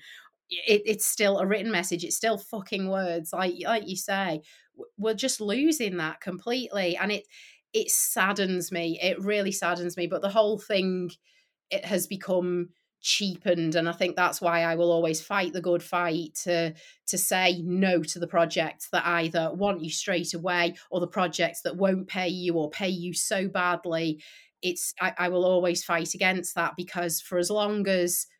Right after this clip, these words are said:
copywriters say it's okay, it's not gonna change, is it? We're, we're gonna have to be the ones that, that change it. And I do hope we get back to tho-, those glory days where,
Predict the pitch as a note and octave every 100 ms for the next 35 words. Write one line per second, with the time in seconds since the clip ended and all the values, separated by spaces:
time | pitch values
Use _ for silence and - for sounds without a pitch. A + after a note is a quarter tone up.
0 | _ G3 G3 G#3+ F#3 F3 E3+ - F3 D#3
1 | - F#3 F#3 - F3 E3+ E3+ G#3+ A#3+ D3
2 | F3 A#3+ _ _ _ _ _ G#3+ - A#3
3 | A3+ A3 G3+ G3 C#4 B3 D#3+ D#3 - -
4 | - F3 D#3 G3+ A3 A3 A3 - G3+ G3
5 | F#3+ F#3+ F#3 E3+ F3 E3+ E3+ E3+ E3 -
6 | E3 - F3+ F#3 F#3+ F3+ D3+ - - -
7 | G#3 A3 B3+ A#3+ G3+ G#3 G#3 G3 F#3+ D#3
8 | F3 E3+ - F3+ E3+ E3+ E3+ D#3+ D#3+ F3+
9 | F3 E3+ E3 E3+ E3+ E3+ E3+ D#3 E3 D#3+
10 | D#3+